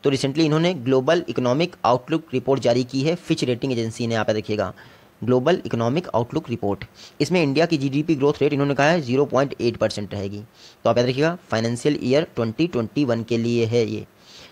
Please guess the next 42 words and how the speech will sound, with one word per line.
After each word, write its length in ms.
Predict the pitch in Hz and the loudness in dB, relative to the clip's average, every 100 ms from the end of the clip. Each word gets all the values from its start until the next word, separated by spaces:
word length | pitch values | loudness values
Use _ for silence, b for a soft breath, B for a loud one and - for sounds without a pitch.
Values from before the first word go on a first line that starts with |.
| B | B
तो 120 | 151 151 | 0 2
ज़ीरो 180 | 123 | 2
पॉइंट 240 | 139 147 147 | 2 0 0
एट 180 | 131 131 | -2 0
परसेंट 260 | 117 131 | -2 -2
रहेगी 200 | 120 135 | -2 -2
इंडिया 200 | 127 127 | 0 0
की 120 | 131 | 0
ग्रोथ 280 | 147 117 - | 0 0 0
रेट। 180 | 104 - - b b b | -4 -4 -12 b b b
मैं 100 | 123 | -2
बता 100 | 123 | 2
दूं 120 | 123 139 | 2 2
आपको, 280 | 131 170 - b b b | 0 -6 -6 b b b
वर्ल्ड 280 | 113 143 160 | 0 2 4
के 140 | 165 | 2
लिए 160 | 160 165 | 2 4
इन्होंने 220 | 160 160 | 4 2
कहा 180 | 156 156 | 2 4
है 200 | 170 214 - b b b | 2 -2 -10 b b b
कि 100 | 156 | 2
वर्ल्ड 260 | 127 151 160 | 4 4 2
की 280 | 170 196 - - | 0 -4 -4 0
ग्रोथ 200 | 143 139 | 2 4
रेट 240 | 165 196 - | 2 0 -6
माइनस 460 | 113 123 139 175 196 | 0 2 4 2 0
थ्री 200 | - 160 | 0 0
पॉइंट 380 | 170 127 143 156 | 2 2 0 0
नाइन 220 | 123 123 | 0 0
परसेंट 340 | 120 117 113 107 | 0 -2 -2 -2
रहेगी, 260 | 113 120 127 | -2 0 0
यानी 180 | 127 151 | 0 -2
कि 220 | - 202 B B B _ | -4 -6 B B B _
वर्तमान 340 | 120 135 139 160 | 0 2 2 2
में 80 | 156 | 0
जो 60 | |
जीडीपी 400 | 135 135 147 160 | -2 -4 -4 0
है 160 | 160 170 | 2 2
वर्ल्ड 200 | 165 170 | 4 2
की 120 | 175 | 0
उससे 360 | 175 135 - 202 | -4 -4 -2 -2
पॉइ-, 460 | - _ - 127 | -2 _ -2 0